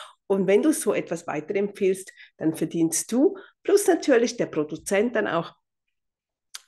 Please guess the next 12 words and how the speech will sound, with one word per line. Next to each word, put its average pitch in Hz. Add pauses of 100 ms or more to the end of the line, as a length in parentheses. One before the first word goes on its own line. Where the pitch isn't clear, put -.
weil 170
du 190 (140)
Marketing 190
für 165
diese 165
Person 165
oder 170
diese 180
Firma 165
gemacht 165
hast. 143 (440)
Nun, 294